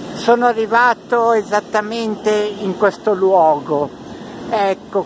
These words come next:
qua che guardo il treno, il primo binario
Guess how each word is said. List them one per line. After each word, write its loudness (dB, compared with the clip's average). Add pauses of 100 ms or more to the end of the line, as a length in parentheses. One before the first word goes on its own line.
qua 2
che -2
guardo 0
il -10
treno, 0
il -2
primo -2
binario -4